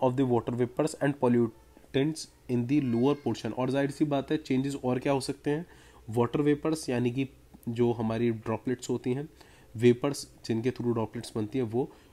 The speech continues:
और पॉल्यूटेंट्स जो होते हैं इनमें हमें चेंजेस मिल सकते हैं। सीधी, सीधी चीज़ है, अगर आप अर्थ पे रह रहे हैं तो वहाँ पर पॉल्यूशन ज़्यादा है, ऊपर जितना ज़्यादा रहेंगे वहाँ पर पॉल्यूशन नहीं है,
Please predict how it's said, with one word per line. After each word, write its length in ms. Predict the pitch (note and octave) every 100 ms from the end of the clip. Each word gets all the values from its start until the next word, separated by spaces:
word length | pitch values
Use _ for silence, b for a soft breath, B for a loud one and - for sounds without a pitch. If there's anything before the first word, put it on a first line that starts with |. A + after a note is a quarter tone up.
| B
और 220 | B2+ C#3+ -
पॉल्यूटेंट्स 560 | B2 C#3 D3 D3 C#3
जो 100 | C3
होते 180 | A#2 A#2
हैं 100 | E3 C3
इनमें 140 | C3
हमें 220 | C3+ C3+
चेंजेस 360 | C3+ A#2+ A#2+ B2+
मिल 120 | A#2+
सकते 320 | G#2+ G#2+ - G#2
हैं। 440 | G2+ - - A2+
सीधी, 440 | A2 - B2+ C#3
सीधी 240 | C#3+ D3 D3
चीज़ 240 | C#3+ C3
है, 120 | D3 D3
अगर 240 | A#2+ B2+
आप 180 | C3+ - -
अर्थ 240 | A#2 A#2
पे 80 | C#3
रह 140 | B2+ A#2+
रहे 140 | A#2+
हैं 100 | B2
तो 80 | B2+
वहाँ 160 | A#2
पर 100 | A2+
पॉल्यूशन 460 | A#2+ A#2 A2 G#2+ B2
ज़्यादा 240 | A#2+ A2+
है, 140 | A2+ A2 B B B B -
ऊपर 280 | B2 A2+ B2+
जितना 220 | A#2+ A#2+
ज़्यादा 200 | B2+ A#2+
रहेंगे 180 | B2 A#2
वहाँ 120 | A#2+
पर 120 | A2 A2+
पॉल्यूशन 360 | A#2 A2+ -
नहीं 300 | A2 A2+ C3
है, 160 | B2+